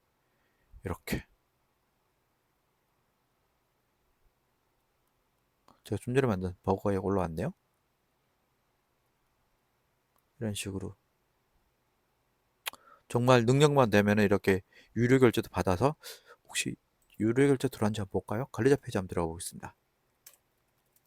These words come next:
그렇죠. 관리자 페이지가 어떻게 되는지 봐야죠.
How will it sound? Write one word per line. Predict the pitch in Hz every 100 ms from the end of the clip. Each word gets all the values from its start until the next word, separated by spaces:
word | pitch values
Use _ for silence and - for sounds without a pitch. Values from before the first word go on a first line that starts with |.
| _ - - _ _ _ _ _ _ _ _ _ _ - - -
그렇죠. | 104 101
관리자 | - 113 139 170
페이지가 | 147 113 98
어떻게 | 107 98
되는지 | 95 92 -
봐야죠. | - 87 90 104